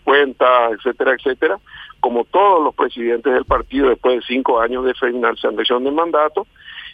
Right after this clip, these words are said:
y una extraordinaria para modificar los estatutos, porque claro que hay que adaptarla a las leyes nuevas, ¿verdad?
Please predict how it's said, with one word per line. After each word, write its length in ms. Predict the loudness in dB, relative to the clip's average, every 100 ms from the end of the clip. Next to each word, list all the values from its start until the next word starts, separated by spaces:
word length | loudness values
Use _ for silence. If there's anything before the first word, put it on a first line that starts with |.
| _
y 120 | -12 -6
una 260 | -2 0 0
extraordinaria 720 | 0 0 -2 0 0 2 0
para 180 | 2 2
modificar 500 | 0 -2 -4 -2 0
los 140 | 0
estatutos, 540 | 0 -2 0 -4 -2 -2
porque 200 | -2 -2
claro 300 | 0 2 2
que 120 | 2
hay 100 | 2
que 60 | 2
adaptarla 460 | 0 0 0 2
a 20 |
las 180 | 0 0
leyes 260 | -2 -2 -2
nuevas, 440 | 0 2 0 -2
¿verdad? 180 | -6